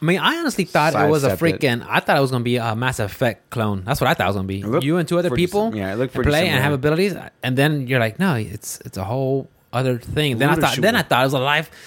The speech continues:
Speaker 1: then I thought it was a fucking live service game.
Speaker 2: Right. Mm, nah, no updates.
Speaker 1: Yeah, I
Speaker 2: No
Speaker 1: was like,
Speaker 2: nothing.
Speaker 1: "Okay, so it's a looter shooter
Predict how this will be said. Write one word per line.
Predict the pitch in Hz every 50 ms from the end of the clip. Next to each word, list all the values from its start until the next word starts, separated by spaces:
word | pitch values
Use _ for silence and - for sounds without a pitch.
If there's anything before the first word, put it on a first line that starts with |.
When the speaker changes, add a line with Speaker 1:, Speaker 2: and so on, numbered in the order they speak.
| - -
Speaker 1:
then | - 240 220
I | 202
thought | 196 185 156
it | 160
was | 170 175
a | 165
fucking | - 185 185 - 190
live | 190 196 208 -
service | - 320 320 294 220 165
game. | 139 117 107 95 95 -
Speaker 2:
Right. | - 101 95 92 92 - - _ _ _ - - 131 -
Mm, | - 190 208 208 196 - -
nah, | 165 151 143 143 139 - -
no | 160 131 127 135 143
updates. | 156 143 131 127 120 120 139 - - 151 -
Speaker 1:
Yeah, | 285 339
I | 320 139
Speaker 2:
No | 123 135
Speaker 1:
was | 139 156
like, | 165 156 -
Speaker 2:
nothing. | - - -
Speaker 1:
"Okay, | 117 - 165 113 113 113 131 190 269 311 302
so | 233 - - 175 165 160 143 135 131 135 143
it's | 156 - - - - - - _ - _ _ _ _ _ _ _ _ _ - -
a | 131 120
looter | 123 127 139 156 165 180
shooter | 170 - - 220 247 240 240 254 277